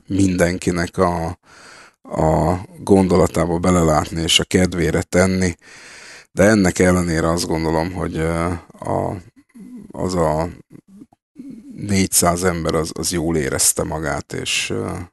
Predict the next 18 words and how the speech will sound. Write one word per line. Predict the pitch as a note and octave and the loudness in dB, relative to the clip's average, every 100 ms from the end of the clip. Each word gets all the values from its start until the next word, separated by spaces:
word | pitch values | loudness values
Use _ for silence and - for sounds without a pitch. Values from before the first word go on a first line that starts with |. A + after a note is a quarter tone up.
| - | -16
és, | G2+ F#2+ - - | -12 -8 -6 -4
ö, | F#2+ F#2 F2+ G2 _ _ _ _ _ _ _ _ | -4 -4 -8 -12 _ _ _ _ _ _ _ _
jó | G2 F#2 F2 E2+ - _ - - - - - - - - - - | -2 2 2 -2 -8 _ -20 -16 -14 -14 -14 -12 -10 -10 -12 -4
érzésekkel | - A2 F#2+ - G2+ - G2 - - G2+ F#2 | 4 4 6 4 4 6 4 0 2 4 4
ment, | G2 G2 F#2 - G#2+ | 4 4 2 0 4
ö, | F#2+ F#2+ F#2 - - - - - - - - - | 6 6 2 -2 -6 -10 -12 -14 -18 -18 -12 0
haza. | G2 F#2+ F#2+ F#2 - - _ _ _ _ _ _ _ _ _ - | 2 4 4 2 -6 -16 _ _ _ _ _ _ _ _ _ -14
Na, | - G#2+ A#2 G2+ - | -4 2 2 0 -14
most | - G2 - | -8 -6 -2
már | F#2+ F#2+ F2+ _ - | 0 0 -2 _ -6
így | - F2 - | -4 -4 0
nagyon | G2+ G2 F#2 F2+ E2+ | 2 2 0 -2 -4
beleérzékenyültem | F#2 G2+ F#2 F2+ F2+ G2 F2+ - F#2 F2 F#2 F2 E2 | 2 4 6 4 2 0 -2 -2 -2 0 -2 0 -2
ebbe | E2+ F2 | -4 -2
a, | F2 F2 F2+ - - - - - - - | -2 -2 -6 -10 -18 -16 -16 -16 -18 -18
az | - E2+ | -10 0
egész | F#2 F2 E2+ D#2+ | 2 4 4 4
sztoriba. | - G#2 A2+ G#2+ A2 - | 6 6 8 8 6 4